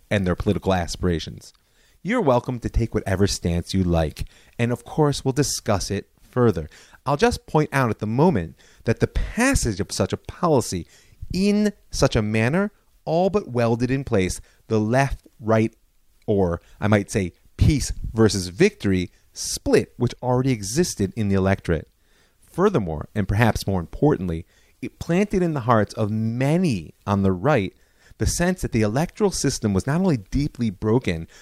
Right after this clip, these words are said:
but was being used unfairly against them. Now, that feeling deepened profoundly in nineteen ninety-five, when Rabin was once again faced with a paper-thin majority and the need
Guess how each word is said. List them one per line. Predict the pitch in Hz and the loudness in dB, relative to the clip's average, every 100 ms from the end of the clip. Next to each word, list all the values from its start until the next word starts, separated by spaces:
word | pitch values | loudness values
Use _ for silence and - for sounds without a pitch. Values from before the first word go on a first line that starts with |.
| - | -6
but | - | -2
was | 131 117 | 2 2
being | - 123 117 98 | 0 -2 -2 -4
used | 131 220 180 120 - - | -4 0 2 0 -2 -8
unfairly | 127 139 147 135 - 131 131 113 95 | -6 -4 -4 -8 -6 0 2 2 0
against | 87 90 104 101 113 - | -4 -2 -2 0 -4 -10
them. | - - _ _ _ - - | -16 -20 _ _ _ -18 -8
Now, | 104 | -2
that | 113 180 - | 2 2 0
feeling | - 143 135 85 78 - _ _ _ _ _ _ _ | -4 0 2 0 -6 -16 _ _ _ _ _ _ _
deepened | - 139 123 101 | -2 0 -2 -4
profoundly | - 110 - - - 123 151 147 107 85 | -2 -4 -4 -12 -8 -2 2 2 -2 -10
in | 82 107 101 | -4 0 0
nineteen | 104 123 127 127 120 | 0 -2 -6 -4 -4
ninety-five, | 98 92 87 92 92 78 73 - _ _ | -2 -4 -6 -4 -4 -4 -8 -20 _ _
when | 120 131 | -2 2
Rabin | 123 165 233 | 2 2 2
was | 202 120 | 0 0
once | 127 165 185 | 0 0 0
again | 139 104 107 - _ _ _ | 0 0 -2 -6 _ _ _
faced | - 175 175 - | 2 2 2 -2
with | 147 | 0
a | 151 | 0
paper-thin | - - 156 165 165 160 - - - 139 131 131 92 | 0 -2 0 0 0 0 -2 -14 -4 2 2 2 0
majority | 120 104 110 123 98 82 82 _ _ _ | -2 -2 0 0 0 -4 -8 _ _ _
and | 127 131 | -2 2
the | 131 | 2
need | 135 233 165 104 | 2 0 0 -2